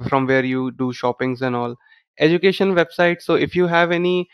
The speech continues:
in-house L M S, learning management solution available in the company, you can map it under education category and make it productive.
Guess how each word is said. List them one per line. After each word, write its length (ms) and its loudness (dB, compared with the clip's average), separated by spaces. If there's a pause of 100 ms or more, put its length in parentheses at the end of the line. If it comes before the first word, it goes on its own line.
(220)
in-house 420 2
L 140 4
M 100 0
S, 220 -2
learning 260 -2
management 440 -2
solution 420 -4
available 420 -2
in 100 -2
the 100 -4
company, 360 -4
you 100 -4
can 220 -2
map 260 -2
it 140 -2
under 380 -2
education 500 -6
category 480 -6
and 140 -4
make 160 -6
it 120 -10
productive. 460 -12